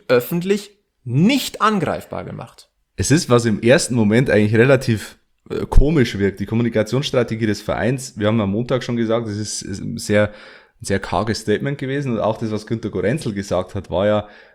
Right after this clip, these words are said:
Speaker 2: wenn man ein bisschen mehr Hintergrundwissen hat, es war, ich würde ihm jetzt nicht f-, unterstellen, dass er ge-, gelogen hat, aber, äh, es war nur die halbe Wahrheit,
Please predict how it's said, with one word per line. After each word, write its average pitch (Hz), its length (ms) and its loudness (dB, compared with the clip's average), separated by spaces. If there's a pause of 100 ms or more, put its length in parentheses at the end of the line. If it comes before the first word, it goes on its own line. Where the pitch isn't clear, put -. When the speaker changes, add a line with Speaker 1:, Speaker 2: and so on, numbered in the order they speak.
(200)
Speaker 2:
wenn 95 160 -2
man 98 100 2
ein 92 40 -4
bisschen 113 200 2
mehr 113 100 6
Hintergrundwissen 123 760 2
hat, 110 300 -4 (840)
es 95 180 -10
war, 98 260 -2 (140)
ich - 160 -14 (140)
würde 120 200 6
ihm 113 80 4
jetzt 107 160 0
nicht 107 260 -4 (180)
f-, - 420 -20
unterstellen, 101 440 0
dass 95 100 4
er 92 60 0
ge-, 90 240 -6
gelogen 101 400 -2
hat, 78 240 -8
aber, 90 260 -4 (440)
äh, - 180 -14
es - 120 -12
war 117 120 6
nur 139 100 4
die 131 120 6
halbe 110 320 6
Wahrheit, 87 380 -4